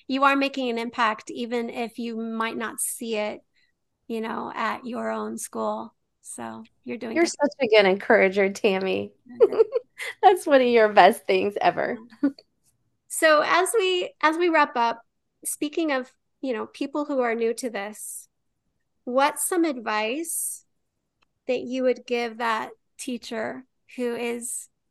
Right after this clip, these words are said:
Speaker 1: just starting their B T C journey? Like, what would you have wanted someone to tell you when you were starting, like, two years ago?
Speaker 2: Um, well,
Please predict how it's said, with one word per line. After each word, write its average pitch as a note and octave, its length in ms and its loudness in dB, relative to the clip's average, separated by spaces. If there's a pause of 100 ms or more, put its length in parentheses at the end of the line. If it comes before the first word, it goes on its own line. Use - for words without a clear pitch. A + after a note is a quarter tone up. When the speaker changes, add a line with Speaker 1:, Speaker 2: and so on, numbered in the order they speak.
(120)
Speaker 1:
just C#4+ 300 2
starting C4 420 -2
their A#3+ 180 -2
B A3+ 180 -10
T A#3 200 -12
C A3+ 200 -12
journey? G#3 400 -6
Like, A3+ 220 -6
what C4+ 420 2
would C#4+ 200 -8
you C4+ 180 -4
have A#3 140 -2
wanted A3 340 -4
someone A3+ 280 -8
to G#3+ 100 -14
tell A3 300 -6
you G#3+ 520 -10 (920)
when A#3 220 -4
you A3+ 160 -2
were A3 140 -6
starting, G3+ 560 -10 (200)
like, A#3+ 280 -14
two A#3 140 -14
years A3+ 220 -14
ago? - 380 -16 (2000)
Speaker 2:
Um, G3 680 0 (840)
well, G3 720 4